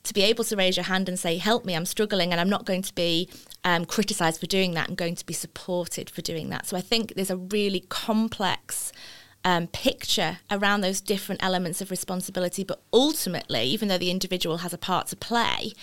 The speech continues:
in terms of things like their choice as to whether they want to talk about a particular issue that might be personal, the organisation still needs to take that accountability for making sure that people feel safe and psychologically safe,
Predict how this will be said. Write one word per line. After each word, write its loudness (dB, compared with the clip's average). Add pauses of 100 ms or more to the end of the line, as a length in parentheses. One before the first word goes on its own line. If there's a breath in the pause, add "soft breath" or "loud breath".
(180 loud breath)
in -8
terms 2
of -4
things -2
like -2
their 0
choice 2
as -4
to -4
whether -4
they -2
want 0
to -2
talk -6
about -2
a -14
particular -6
issue -2
that -10
might -4
be -10
personal, -4 (540 loud breath)
the 10
organisation 6
still 0
needs 0
to -10
take -4
that -6
accountability -6 (300 loud breath)
for -6
making -2
sure -4
that -8
people -10
feel -6
safe -6 (280 loud breath)
and -4
psychologically 2
safe, -6